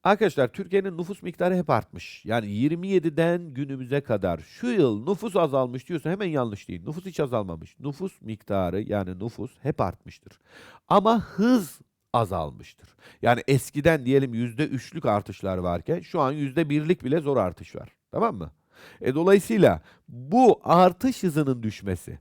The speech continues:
Bak, nüfus düşmemiş, hız düşmüş. Artık daha yavaş artıyor. Neden? Arkadaşlar, nüfus neden yavaş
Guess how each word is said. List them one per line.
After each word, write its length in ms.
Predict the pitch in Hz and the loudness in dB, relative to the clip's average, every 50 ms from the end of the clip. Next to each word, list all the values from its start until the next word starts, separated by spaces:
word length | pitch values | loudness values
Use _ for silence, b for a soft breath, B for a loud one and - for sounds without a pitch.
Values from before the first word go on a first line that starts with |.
| _ - | _ -10
Bak, 180 | - 110 - 104 | -10 -10 -10 -8
nüfus 280 | 123 131 156 156 - | -12 -12 -12 -12 -8
düşmemiş, 560 | - 180 - 196 202 214 208 226 220 - - b b b b | -8 -10 -6 -2 -2 -2 0 -2 -8 -10 -12 b b b b
hız 340 | b - - 240 240 185 135 | b 0 4 4 6 6 4
düşmüş. 320 | 135 117 - - 98 - - | 0 -6 -6 -8 -12 -6 0
Artık 360 | 139 170 151 - 208 170 160 | 2 2 2 0 -4 -2 0
daha 180 | 180 190 214 | 2 2 4
yavaş 340 | 196 175 143 127 117 - - | 6 6 6 4 4 2 0
artıyor. 380 | 104 98 90 - - 92 90 98 117 | -4 -4 -4 -6 -8 -12 -10 -2 2
Neden? 380 | 147 160 156 147 131 92 - _ _ b b b b b b b | 4 4 6 6 6 4 4 _ _ b b b b b b b
Arkadaşlar, 500 | - - - 233 226 - 208 208 190 196 | 4 4 6 4 0 2 0 0 0 0
nüfus 360 | 214 214 208 226 196 - - | -6 -6 -6 -8 -10 -6 -2
neden 460 | 180 190 185 165 202 208 220 202 180 | 0 0 2 4 2 2 2 0 -4
yavaş 540 | 165 156 151 147 139 147 151 160 165 - | -2 2 2 4 4 4 4 2 2 -2